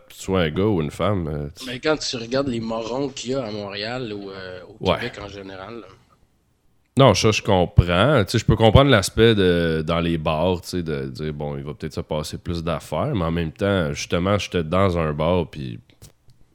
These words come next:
Speaker 1: ça change absolument rien.
Speaker 2: Hmm.
Speaker 1: Je sais pas.
Speaker 2: Ah non, mais écoute, euh, nous autres, on faisait ça souvent, là, des, des, des copains ou des copines, on s'en allait deux, trois dans la toilette en même temps, c'est, c'était moins long.
Speaker 1: Euh, ouais, ça va plus vite.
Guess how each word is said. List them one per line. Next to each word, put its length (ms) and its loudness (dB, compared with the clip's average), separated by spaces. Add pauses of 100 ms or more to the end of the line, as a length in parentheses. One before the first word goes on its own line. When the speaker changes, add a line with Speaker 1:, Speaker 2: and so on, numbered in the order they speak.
(140)
Speaker 1:
ça 160 -10
change 240 0
absolument 480 -4
rien. 120 -10 (800)
Speaker 2:
Hmm. 180 -16 (600)
Speaker 1:
Je 60 -8
sais 120 -2
pas. 200 0
Speaker 2:
Ah 80 -8
non, 80 0
mais 160 -8
écoute, 280 -12
euh, 120 -4
nous 200 -4
autres, 160 -2
on 120 -6
faisait 260 -8
ça 140 -10
souvent, 300 -12
là, 340 -12
des, 180 -16 (460)
des, 120 -20 (280)
des 100 -20
copains 360 -12
ou 60 -10
des 120 -12
copines, 420 -12
on 60 -10
s'en 220 -16
allait 220 -10
deux, 200 -12
trois 260 -10
dans 120 -10
la 80 -10
toilette 420 -14
en 80 -14
même 180 -14
temps, 220 -18
c'est, 160 -20 (220)
c'était 180 -20
moins 200 -18
long. 140 -20 (1000)
Speaker 1:
Euh, 400 -8
ouais, 260 0 (380)
ça 140 -8
va 120 -4
plus 200 -8
vite. 200 -4